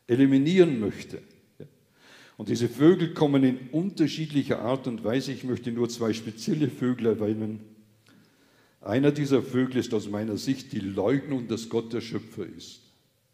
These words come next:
Menschen sind bereit, einem Nichts, einem <laughs> Urknall oder was immer das war, ja,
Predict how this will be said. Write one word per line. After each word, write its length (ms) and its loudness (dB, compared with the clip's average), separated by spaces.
Menschen 460 0
sind 400 -4
bereit, 760 2
einem 640 -4
Nichts, 720 -4
einem 260 -6
<laughs> 100 -2
Urknall 500 4
oder 160 2
was 180 0
immer 200 -2
das 280 -4
war, 300 0
ja, 100 -4